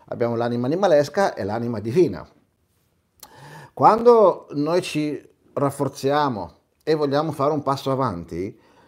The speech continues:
la parte negativa, le forze del male, non è che stanno in silenzio a vedere che noi andiamo avanti. Loro anche sì,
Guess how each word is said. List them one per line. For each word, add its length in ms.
la 140
parte 340
negativa, 840
le 100
forze 380
del 160
male, 340
non 160
è 80
che 120
stanno 280
in 100
silenzio 600
a 60
vedere 400
che 140
noi 180
andiamo 240
avanti. 420
Loro 320
anche 540
sì, 500